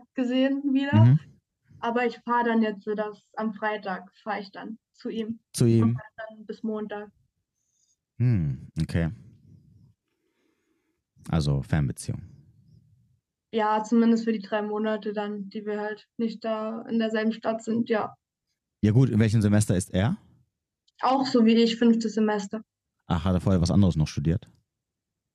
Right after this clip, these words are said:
Speaker 1: Ja, also angefangen.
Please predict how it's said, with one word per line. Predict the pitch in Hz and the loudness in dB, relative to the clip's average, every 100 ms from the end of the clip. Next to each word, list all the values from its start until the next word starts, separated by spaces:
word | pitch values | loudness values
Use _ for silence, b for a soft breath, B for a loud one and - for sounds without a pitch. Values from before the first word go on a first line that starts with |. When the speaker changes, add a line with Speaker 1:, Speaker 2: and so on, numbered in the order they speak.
| _ _ _ _ - | _ _ _ _ 0
Speaker 1:
Ja, | 233 226 226 226 - _ _ - | 2 4 2 0 -4 _ _ -4
also | 226 226 | 0 2
angefangen. | 226 247 247 233 220 214 226 | 4 4 4 4 0 2 0